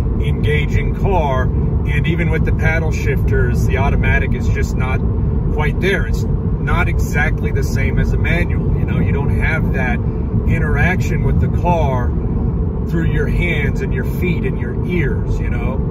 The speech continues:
That footwork is important, you know? It's fun, it's, it connects you to the car more. And I've always enjoyed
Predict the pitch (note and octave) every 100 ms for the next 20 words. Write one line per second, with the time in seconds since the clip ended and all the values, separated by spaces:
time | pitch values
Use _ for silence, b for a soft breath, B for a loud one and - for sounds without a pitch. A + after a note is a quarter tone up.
0 | - - - - - D#3+ D#3 - B3 -
1 | G3 E3 D#3+ - - - F3+ - - -
2 | - - - - - - - - - -
3 | - D3 C3 - - - - - - -
4 | - - - - F3+ F#3+ - E3 E3+ -
5 | - - D#3+ E3 E3 - - - - -
6 | - G#3+ - G#3+ A#3 A3+ G3 - - -
7 | D3+ - D3 E3 D#3 C#3 B2+ A2+